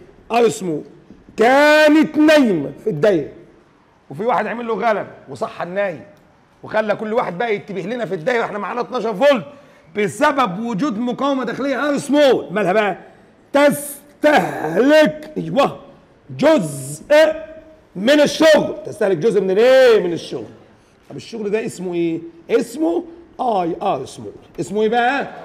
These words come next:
اي ار سمول، اللي هو الحد ده. طب ده لما يبقى اتناشر والاي ار سمول ياخد اتنين من الاتناشر،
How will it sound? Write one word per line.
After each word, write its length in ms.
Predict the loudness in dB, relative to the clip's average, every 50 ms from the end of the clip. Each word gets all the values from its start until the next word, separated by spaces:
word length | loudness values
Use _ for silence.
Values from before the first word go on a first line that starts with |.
| -14 -12
اي 140 | -10 -10 -8
ار 180 | -8 -10 -10
سمول، 300 | -12 -12 -14 -16 -16 -16 -18 -20 -20 -20 -20 _ -16
اللي 260 | -14 -14 -14 -12 -10
هو 220 | -8 -8 -8 -8
الحد 360 | -12 -14 -10 -8 -8 -8 -8
ده. 160 | -10 -16 -18 -18 -20 _ _ _ _ _ _ _ _ _ _
طب 180 | -6 -6 -4 -2
ده 120 | 0 2
لما 220 | 2 2 2 0 -2
يبقى 220 | -2 -2 -4 -4
اتناشر 560 | -4 -2 0 2 4 4 4 2 0 -6 -10 -12 -16 -20 -20 _ _ _ _ _ _ _ _ _ -12
والاي 360 | -10 -8 -2 0 0 2 2
ار 160 | 2 2 0
سمول 300 | -2 -4 -4 -2 -2 0
ياخد 360 | 2 0 0 0 0 -6 -6
اتنين 480 | -6 -6 -4 0 0 2 2 2 2 2
من 40 | 0
الاتناشر، 800 | 0 0 0 -2 -2 -2 0 0 2 4 4 2 0 -2 -4